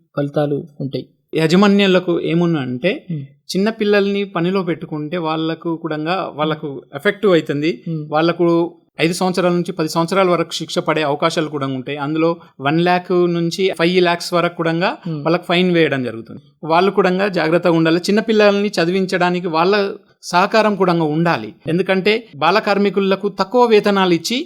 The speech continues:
Speaker 1: ఉమ్.
Speaker 2: వీళ్ళ ద్వారా ఎక్కువ పని చేయించుకుంటారు కాబట్టి అలా వాళ్ళ జీవితం నాశనం అవుతుంది పాపం.
Speaker 1: ఉమ్.
Speaker 2: ఎందుకనంటే భవిష్యత్తులో ఏమవుతుందంటే వాళ్ళు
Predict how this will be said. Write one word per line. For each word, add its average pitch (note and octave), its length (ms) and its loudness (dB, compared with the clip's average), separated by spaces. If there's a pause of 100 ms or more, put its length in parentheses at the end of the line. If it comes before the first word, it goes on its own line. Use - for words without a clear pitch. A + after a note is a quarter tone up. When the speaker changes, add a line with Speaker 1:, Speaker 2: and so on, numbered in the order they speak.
(100)
Speaker 1:
ఉమ్. E3+ 180 -6 (180)
Speaker 2:
వీళ్ళ F#3+ 320 2
ద్వారా F3 400 2
ఎక్కువ A3+ 280 0 (380)
పని G#3+ 220 4 (100)
చేయించుకుంటారు F3+ 680 0
కాబట్టి D#3 440 -2 (140)
అలా F3 240 2 (520)
వాళ్ళ E3+ 220 2
జీవితం G#3 460 0
నాశనం E3 360 0
అవుతుంది A#2+ 300 -10
పాపం. E3+ 260 -6
Speaker 1:
ఉమ్. D#3+ 120 -8 (380)
Speaker 2:
ఎందుకనంటే G3+ 600 2 (420)
భవిష్యత్తులో A3 600 0
ఏమవుతుందంటే F#3 680 -2
వాళ్ళు F#3+ 280 -2